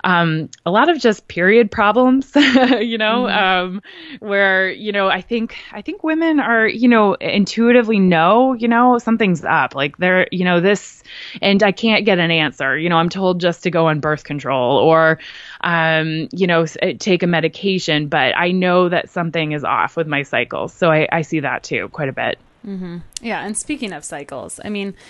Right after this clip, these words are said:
Speaker 2: how often is a cycle actually twenty-eight days, really? I think that those are oft-,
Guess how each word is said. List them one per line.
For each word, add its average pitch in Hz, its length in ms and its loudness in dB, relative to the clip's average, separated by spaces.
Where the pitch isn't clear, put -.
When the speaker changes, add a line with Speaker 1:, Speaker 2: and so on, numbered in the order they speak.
Speaker 2:
how 339 180 4
often 185 340 2
is 165 140 -8
a 160 40 -4
cycle 151 320 -6
actually 151 380 -8
twenty-eight 139 480 -12
days, 147 420 -12
really? 143 400 -10
I 190 120 -8
think 233 400 -4
that 170 720 -4
those 180 220 -2
are 139 80 -4
oft-, 160 240 -4